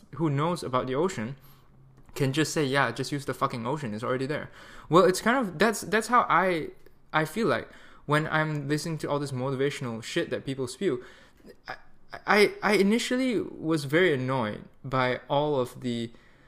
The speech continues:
motivational self-help bullshit in general. Like, affirmations is one thing that I've shit on a lot. Most of, like, mindfulness and,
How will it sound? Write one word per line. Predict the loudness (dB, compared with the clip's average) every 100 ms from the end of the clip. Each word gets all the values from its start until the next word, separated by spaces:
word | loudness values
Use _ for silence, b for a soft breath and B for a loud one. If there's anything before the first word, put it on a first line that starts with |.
| b b b b b _ -8
motivational | 2 4 6 4 2 -2
self-help | 0 0 0 0 0 0
bullshit | -2 -2 -4 -2
in | -4 -4
general. | -4 -2 0
Like, | 0 -2 -2
affirmations | -2 0 2 2 0 -2 -2 -2 -4 -8 -6
is | -6 -2
one | -2 -2
thing | -4 -2
that | -2
I've | -2
shit | -4 -4 -2
on | -2 -2
a |
lot. | 0 0 0 -4
Most | -4 -2 0 -2 -4
of, | 0 0 0
like, | -2 -2 -2
mindfulness | -2 -4 -4 -4 -4 -6 -8
and, | -8 -6 -6